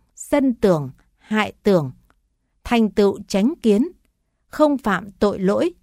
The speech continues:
nhất là năm tội trọng, thấy rõ vô thường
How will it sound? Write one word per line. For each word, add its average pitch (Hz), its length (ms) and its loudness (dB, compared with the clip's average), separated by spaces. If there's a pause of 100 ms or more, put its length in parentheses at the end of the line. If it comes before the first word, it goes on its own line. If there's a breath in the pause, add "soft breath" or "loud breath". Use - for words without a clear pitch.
(420)
nhất 294 260 0
là 190 200 -2
năm 247 380 0
tội 196 360 -4
trọng, 175 320 -4 (720)
thấy 254 220 2
rõ 269 380 0
vô 277 200 2
thường 180 460 -2